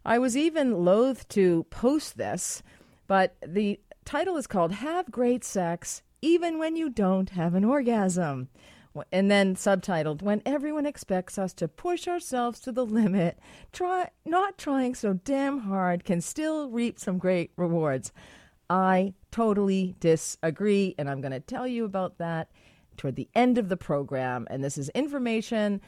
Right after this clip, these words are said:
that we need not share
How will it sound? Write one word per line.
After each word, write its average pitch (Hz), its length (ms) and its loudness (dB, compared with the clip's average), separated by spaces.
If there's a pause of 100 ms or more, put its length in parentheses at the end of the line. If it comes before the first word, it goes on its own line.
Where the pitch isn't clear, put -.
(220)
that - 140 -6
we 143 140 -4
need 196 520 -2
not 147 580 -6 (480)
share 190 520 -2